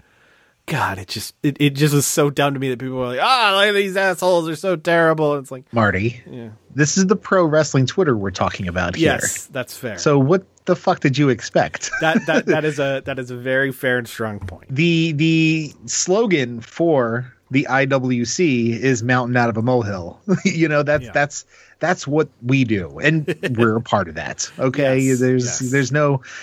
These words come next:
Speaker 2: you know, I'll, I'll have a snarky retweet and something, you know, along
Speaker 1: Yeah.
Speaker 2: the lines of, of all these sorts
Speaker 1: I mean,
Speaker 2: of things.
Speaker 1: still fuck Hulk Hogan. Don't get me wrong. Like I'm, I'm
Speaker 2: Oh, forever
Speaker 1: I am,
Speaker 2: and ever.
Speaker 1: I am staying very strongly in that.
Speaker 2: Then,
Speaker 1: but
Speaker 2: now, forever. Fuck Hulk Hogan.
Speaker 1: Yeah,
Speaker 2: That's,
Speaker 1: yeah.
Speaker 2: that's the Rough House
Speaker 1: Then, now,
Speaker 2: logo.
Speaker 1: together forever. Yeah,
Speaker 2: Yes.
Speaker 1: we're, we're
Speaker 2: Oh,
Speaker 1: gonna,
Speaker 2: yeah.
Speaker 1: we're gonna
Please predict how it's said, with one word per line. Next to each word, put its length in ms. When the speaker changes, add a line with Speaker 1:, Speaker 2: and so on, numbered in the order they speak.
Speaker 2:
you 80
know, 80
I'll, 220
I'll 160
have 220
a 20
snarky 720
retweet 540
and 200
something, 560
you 80
know, 360
along 240
Speaker 1:
Yeah. 60
Speaker 2:
the 60
lines 380
of, 160
of 220
all 120
these 200
sorts 200
Speaker 1:
I 80
mean, 120
Speaker 2:
of 60
things. 40
Speaker 1:
still 220
fuck 260
Hulk 240
Hogan. 320
Don't 160
get 140
me 80
wrong. 420
Like 240
I'm, 220
I'm 200
Speaker 2:
Oh, 140
forever 580
Speaker 1:
I 160
am, 120
Speaker 2:
and 80
ever. 200
Speaker 1:
I 180
am 240
staying 880
very 360
strongly 600
in 140
that. 420
Speaker 2:
Then, 160
Speaker 1:
but 60
Speaker 2:
now, 200
forever. 480
Fuck 280
Hulk 200
Hogan. 220
Speaker 1:
Yeah, 160
Speaker 2:
That's, 280
Speaker 1:
yeah. 40
Speaker 2:
that's 220
the 100
Rough 220
House 120
Speaker 1:
Then, 160
now, 180
Speaker 2:
logo. 120
Speaker 1:
together 580
forever. 560
Yeah, 180
Speaker 2:
Yes. 140
Speaker 1:
we're, 140
we're 160
Speaker 2:
Oh, 100
Speaker 1:
gonna, 200
Speaker 2:
yeah. 40
Speaker 1:
we're 120
gonna 120